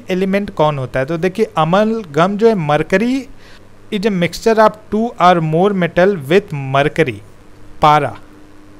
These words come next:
मीन्स पारा के साथ कोई मिक्सचर होता है वो अमलगम कहलाता है। टू या मेन जो है मरकरी प्लस सिल्वर ही होता है मिक्सचर में। क्या क्या होता है?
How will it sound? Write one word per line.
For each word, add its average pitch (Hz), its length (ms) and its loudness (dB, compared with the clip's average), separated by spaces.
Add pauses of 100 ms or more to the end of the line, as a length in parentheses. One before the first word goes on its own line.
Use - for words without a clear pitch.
(460)
मीन्स 214 200 0 (140)
पारा 165 360 6
के 226 160 2
साथ 202 340 0
कोई 196 180 4
मिक्सचर 180 420 0
होता 185 300 2
है 202 160 4
वो 202 160 2 (100)
अमलगम 165 460 0
कहलाता 147 480 0
है। 139 120 -2
टू 175 180 2
या 175 140 4
मेन 185 380 0
जो 208 120 2
है 214 100 4
मरकरी 170 480 2
प्लस 190 300 2
सिल्वर 175 340 4
ही 180 140 0
होता 156 260 2
है 151 80 2
मिक्सचर 139 380 -6
में। 165 140 -6
क्या 165 200 0
क्या 160 140 -2
होता 160 200 0
है? 214 100 0